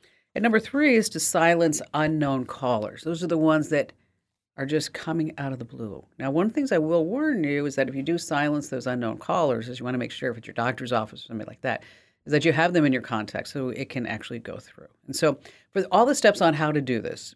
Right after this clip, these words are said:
make sure that you go to commando dot com, and then when you're there, just hit the link that says Kim Show.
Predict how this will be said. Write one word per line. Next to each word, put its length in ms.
make 220
sure 200
that 220
you 60
go 240
to 180
commando 380
dot 160
com, 380
and 100
then 120
when 100
you're 100
there, 160
just 220
hit 100
the 80
link 280
that 120
says 420
Kim 220
Show. 320